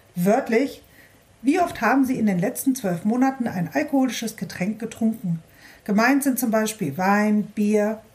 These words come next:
Apfelwein, Schnaps oder andere Getränke, die Alkohol enthalten. Und darauf folgt dann jeweils noch eine Frage zum letzten Konsum an einem Wochentag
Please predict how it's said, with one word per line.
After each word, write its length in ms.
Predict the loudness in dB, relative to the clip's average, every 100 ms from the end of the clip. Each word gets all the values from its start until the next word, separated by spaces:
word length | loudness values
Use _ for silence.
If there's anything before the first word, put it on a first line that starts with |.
| _
Apfelwein, 720 | -4 0 -2 2 2 2 0
Schnaps 580 | 0 0 0 -2 -8 -6
oder 140 | -2 0
andere 260 | 0 0
Getränke, 560 | -2 -2 -2 -2 0 -2
die 160 | -4
Alkohol 420 | -6 -6 -2 0 0
enthalten. 600 | 0 0 0 -2 -6 -10 -16 _ _ _ -20 -20 -20 -20 -20 -2
Und 160 | 2
darauf 320 | 4 2 0
folgt 260 | 2 2 2
dann 200 | 4 4
jeweils 320 | 4 2 0
noch 100 | -4
eine 240 | -2 -2 -2
Frage 400 | 0 0 2 0
zum 180 | 2
letzten 400 | 2 2 0 -2
Konsum 540 | 0 0 2 2 0 -2
an 160 | -2 -2
einem 340 | 0 0 -2 -2
Wochentag 520 | -4 -2 0 0 0